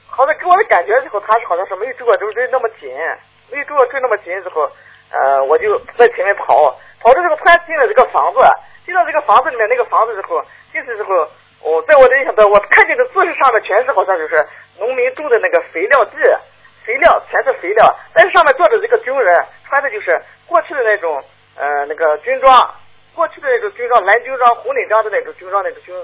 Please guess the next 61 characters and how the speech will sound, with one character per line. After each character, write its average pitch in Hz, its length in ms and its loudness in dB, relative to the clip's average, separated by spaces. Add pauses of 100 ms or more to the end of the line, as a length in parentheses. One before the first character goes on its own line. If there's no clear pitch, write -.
(500)
那 160 80 -10
个， 147 280 -4 (140)
那 196 120 0
种， 156 200 -8
那 202 80 0
个 165 80 -4
人 147 160 -6
在 165 80 -2
里 147 100 -4
面 147 140 -6
坐 226 180 0
着 185 100 -2
呢。 135 100 -4 (280)
他 262 140 0
说 254 100 -8
：“你 311 100 -4
跑 - 160 -2
这 277 100 4
里 247 80 -2
面 175 100 0
干 - 160 0
啥 170 100 0
来 175 120 2
了？” 135 180 0 (180)
我 208 120 0
说 320 100 -4
：“后 480 140 0
面 523 160 2
有 214 60 0
个 277 80 -4
人 220 200 0
追 320 100 -6
我 233 160 2
呢， 190 100 2
我 170 100 2
就 190 100 -12
没 247 140 -4
处 - 100 0
跑， - 140 4
我 190 80 6
就 - 80 -6
跑 - 140 -4
到 202 100 0
你 160 80 -6
这 202 140 0
里 156 100 -4
面 147 120 -6
来 139 140 -2
了。” 143 160 -2 (240)
然 285 140 4
后 339 80 8
的 294 100 0
是 254 160 0 (240)
：“你 180 80 -10
不 - 140 -4
能 254 140 -2
在 254 120 4
这 247 120 4
里 156 140 -4
面 170 200 -2
来， 143 300 2